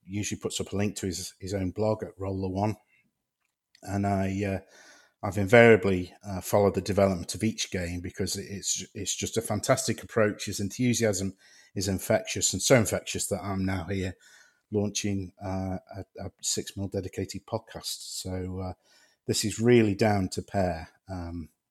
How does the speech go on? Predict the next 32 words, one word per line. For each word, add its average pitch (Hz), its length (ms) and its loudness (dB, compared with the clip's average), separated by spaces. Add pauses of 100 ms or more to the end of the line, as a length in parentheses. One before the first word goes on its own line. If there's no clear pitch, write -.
you, 92 240 -6
you've 95 140 -12
got 101 160 0
him 98 140 -2
to - 120 -12
blame 85 380 -4 (420)
for - 80 -10
hearing 87 380 -4
my, 82 420 -8 (220)
um, 78 300 -18 (840)
nasally 87 480 -2
tones 82 640 -6
in 85 120 -8
your 85 260 -8
ears. - 360 -8 (420)
But 123 220 8
yes, 123 200 4
so 123 180 8
that, 123 240 6
that 131 160 2
sounds 117 340 4
fantastic. 123 840 0
I 113 60 2
think - 220 -2
they're 113 120 0
using 110 340 0
Twilight 110 640 -4
of 95 100 -10
the 98 80 -10
Sunken 117 720 -4
rules 120 540 0
or 87 220 -12